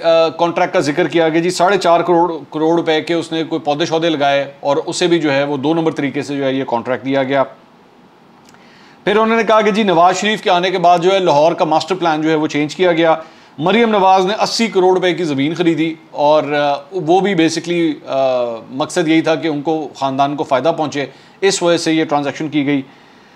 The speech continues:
फिर चौधरी शुगर मिल्स का उन्होंने जिक्र किया कि जी मरियम नवाज ने उसके अंदर बारह मिलियन, अ, share जो हैं वो ख़रीदे निन्यानवे करोड़ रुपए के, और उसका source of income कुछ नहीं पता कि इनके पास ये निन्यानवे करोड़ कहाँ से आए। अ, फिर उसके बाद उन्होंने सऊदी अरब का, हाँ, फिर, अ,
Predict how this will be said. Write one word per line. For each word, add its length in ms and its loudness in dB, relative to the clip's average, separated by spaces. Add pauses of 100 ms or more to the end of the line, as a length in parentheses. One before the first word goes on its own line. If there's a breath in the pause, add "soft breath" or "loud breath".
(240 loud breath)
फिर 100 2
चौधरी 320 2
शुगर 220 2
मिल्स 200 0
का 100 2
उन्होंने 240 0
जिक्र 240 2
किया 260 2
कि 120 2
जी 100 0
मरियम 260 2
नवाज 320 2
ने 60 0
उसके 200 -2
अंदर 160 2
बारह 280 2
मिलियन, 440 2 (120)
अ, 280 2
share 320 0
जो 160 2
हैं 160 0
वो 280 2
ख़रीदे 360 0
निन्यानवे 380 0
करोड़ 240 2
रुपए 240 0
के, 180 -2 (320)
और 120 0
उसका 180 -4
source 280 -4
of 60 -2
income 280 -4
कुछ 180 -8
नहीं 80 -6
पता 200 -2
कि 100 -6
इनके 120 -6
पास 220 -4
ये 60 -6
निन्यानवे 360 -6
करोड़ 240 -6
कहाँ 240 -2
से 160 -8
आए। 140 -8 (1120 soft breath)
अ, 300 4
फिर 280 2
उसके 200 0
बाद 240 4
उन्होंने 320 2
सऊदी 300 0
अरब 240 2
का, 140 4
हाँ, 460 2
फिर, 160 4
अ, 280 2